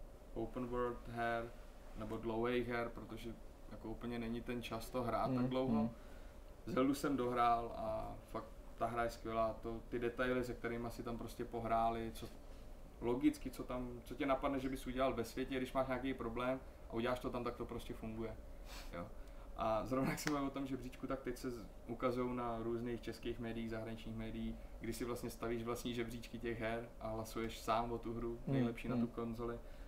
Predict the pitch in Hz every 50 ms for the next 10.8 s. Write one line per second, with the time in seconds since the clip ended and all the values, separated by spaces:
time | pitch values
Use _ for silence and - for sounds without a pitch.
0 | - - - - 117 - - 127 120 120 120 120 120 120 120 120 123 120 113 113
1 | 120 117 120 120 120 117 113 - 117 117 117 117 120 120 117 117 110 110 113 113
2 | 117 117 117 - - - - - - - - - 113 110 - - 123 123 123 120
3 | 120 117 113 123 123 - - 117 - - 123 123 123 123 123 120 - - - -
4 | - - - - - - - 117 110 - - 123 120 123 135 135 - 135 127 123
5 | 120 113 113 113 120 123 127 127 135 139 135 135 135 - 127 - 113 117 117 117
6 | 117 120 120 120 120 117 120 117 - - - 117 113 113 113 - - - - -
7 | - - - 117 - - 127 120 127 135 127 127 127 127 123 123 - 135 123 -
8 | 131 127 127 120 117 117 120 127 127 123 113 107 113 117 131 - - - - -
9 | - 127 123 135 127 127 127 - - 113 113 117 120 120 123 117 120 120 123 127
10 | 117 120 117 123 120 - - 123 120 123 123 123 123 120 120 117